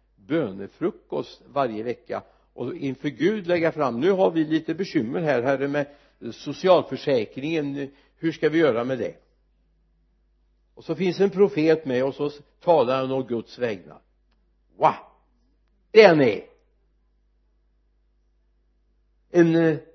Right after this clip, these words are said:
Nathan till exempel, vore fint, vet du. Jesaja, en Elia. Ja, de får gärna heta annat, men alltså ha den positionen i andevärlden.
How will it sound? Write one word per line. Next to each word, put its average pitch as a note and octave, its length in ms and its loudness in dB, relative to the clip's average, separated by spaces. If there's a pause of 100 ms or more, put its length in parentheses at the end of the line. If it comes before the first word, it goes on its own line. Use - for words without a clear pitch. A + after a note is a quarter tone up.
(760)
Nathan B2+ 600 2
till C3 160 -6
exempel, A#2 520 -10
vore D3 220 2
fint, F#2 440 -10
vet - 220 -20
du. - 60 -20 (1600)
Jesaja, - 800 -2 (720)
en D#3 220 0
Elia. A2+ 540 0 (1600)
Ja, A2 60 -18
de F#2+ 60 -16
får C#3 120 -8
gärna C#3 180 2
heta C3+ 380 -4
annat, C#3+ 300 0
men C3+ 120 -4
alltså C3 260 -2
ha C3 180 2
den B2+ 280 -2 (320)
positionen D#3+ 880 4
i D3 60 0
andevärlden. D3+ 760 2